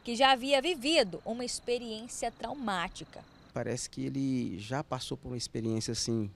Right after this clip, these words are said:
Speaker 2: né? Já conviveu com uma experiência desse tipo como passageiro e tudo mais.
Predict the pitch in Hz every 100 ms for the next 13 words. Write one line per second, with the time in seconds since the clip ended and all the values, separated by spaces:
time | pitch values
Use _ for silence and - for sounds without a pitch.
0 | - 107 113 123 123 - - - 135 123
1 | 117 147 135 120 127 123 - 117 117 113
2 | 127 - - 135 131 127 160 123 135 131
3 | 151 143 123 127 117